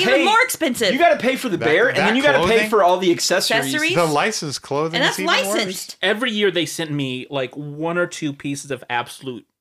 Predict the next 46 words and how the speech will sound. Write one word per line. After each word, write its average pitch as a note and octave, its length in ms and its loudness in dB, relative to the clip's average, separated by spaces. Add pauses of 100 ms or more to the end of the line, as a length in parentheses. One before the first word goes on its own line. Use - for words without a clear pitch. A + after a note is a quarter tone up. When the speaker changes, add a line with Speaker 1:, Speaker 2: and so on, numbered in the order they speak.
(260)
Speaker 4:
nonsense. B2+ 600 -4
Like, B2+ 220 -4 (360)
I D3 120 0
have D#3+ 220 -2
a C3+ 200 0
boxing C3 580 -6
rabbi D#3+ 640 -4 (120)
that F3+ 100 -10
they F#3+ 100 -4
sent F3+ 220 -10
me G3 100 -6
one F#3+ 180 -4
Speaker 1:
Yeah. D3 200 0
Speaker 4:
year. - 260 -2
Speaker 2:
Why? E4+ 560 -6
Speaker 4:
A, C#3+ 260 -2 (440)
a D3 100 -6
rapping D3+ 420 -4
cactus. D#3 680 -8
Like, E3 200 -2 (280)
Speaker 1:
But D4 80 4
Speaker 4:
just - 120 0
Speaker 1:
I D4+ 120 6
Speaker 4:
every, B3+ 260 4
<laughs> A#3 600 2
every B3 140 0
year, F#3+ 600 2
there's D#3 260 0
one E3+ 460 0
thing D#3+ 300 -2
that B2+ 120 -2 (100)
I D3+ 120 2
just F#3+ 180 -4
say, G#3 100 4
"Please G#3 340 -6
don't G3+ 180 -2
send E3 180 -4
me D3 60 -2
this." G#2+ 320 -8 (280)
What E3+ 160 -2
I A3+ 120 0
want F#3+ 360 -2 (320)
is, C3+ 380 -2
I D3+ 60 -4
don't D#3 100 -4
know, A#2+ 160 -4